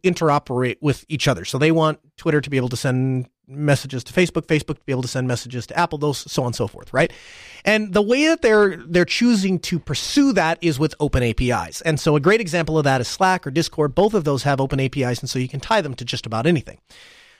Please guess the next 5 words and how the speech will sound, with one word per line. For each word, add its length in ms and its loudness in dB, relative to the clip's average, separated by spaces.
Um, 300 0
bridges 640 2
are 180 6
worth 320 2
investing 680 0